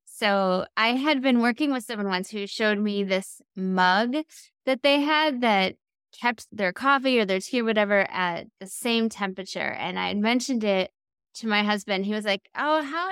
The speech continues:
dumb and unnecessary." And I was like, "Yeah, but I always, we just did a whole podcast, right?" And my beverage would be getting cool. And then when you go back to it, it's cold. It's not what it was. And now, thanks to my temperature controlled mug,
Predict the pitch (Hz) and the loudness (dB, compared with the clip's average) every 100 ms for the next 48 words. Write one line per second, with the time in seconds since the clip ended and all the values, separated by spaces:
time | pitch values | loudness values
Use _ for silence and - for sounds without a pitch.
0 | 320 208 196 196 196 190 190 190 - 214 | -6 0 2 2 0 0 -2 -2 -2 0
1 | 220 202 190 220 208 208 190 190 190 190 | 2 0 -2 -10 -10 -6 -4 -2 -2 -4
2 | 185 175 196 247 262 277 311 320 320 302 | -4 -6 -6 -6 -4 -4 2 4 4 4
3 | 247 285 277 294 302 254 277 320 269 285 | 4 4 4 4 2 -2 0 0 0 -2
4 | 311 311 311 349 302 466 381 277 240 - | 0 2 2 0 0 -2 -2 -4 -4 -2
5 | 240 262 269 269 233 220 208 208 190 196 | -2 -2 -4 -4 0 2 2 0 -6 0
6 | 208 214 247 254 220 226 226 220 226 - | 0 2 0 0 -2 -2 -2 0 -2 -6
7 | - 214 202 226 214 247 247 247 247 220 | -8 -2 2 4 4 2 0 -2 0 2
8 | 202 214 254 247 254 269 - - 349 392 | 0 -2 -6 -4 -4 -8 -12 0 4 4
9 | 220 214 233 233 233 247 262 302 240 - | 4 0 0 0 0 -2 0 0 0 -8
10 | - _ _ 220 233 240 311 330 214 226 | -20 _ _ -6 0 2 4 4 4 2
11 | 233 240 240 254 226 208 - 320 349 370 | 0 -4 -4 -4 -2 -2 0 0 2 0
12 | 302 269 269 233 - 208 202 196 180 180 | 0 0 -2 -6 -4 -6 -4 -4 -4 -6
13 | 190 | -8